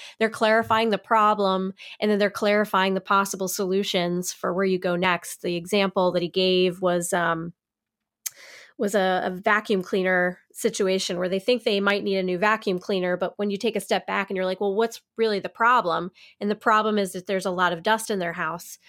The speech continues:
You know, the, the possible solutions, I mean, yeah, you could buy the vacuum cleaner, but it might be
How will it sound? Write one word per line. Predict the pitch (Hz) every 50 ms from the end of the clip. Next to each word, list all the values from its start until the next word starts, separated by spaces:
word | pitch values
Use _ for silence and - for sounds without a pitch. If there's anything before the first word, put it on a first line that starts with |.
| - - - - -
You | 220 214
know, | 214 202
the, | 202 190 185 180 - _
the | - 185
possible | - - 247 247 262 254 - - 220 196
solutions, | 185 - 196 190 208 240 233 - 196 190 190 - -
I | -
mean, | 202 196 196
yeah, | 208 240 220 180
you | 175 185 208 226
could | 220 - 233 185 -
buy | - 214 240 269 269
the | 247 247
vacuum | 226 262 269 277 269 - 196 185
cleaner, | - - 185 170 165 165 165 180 196 - -
but | 196 208 269 277 226 208 208 - -
it | 214 202 -
might | 202 208 220 247 240 - 208
be | 220 214 208 208 226 254 269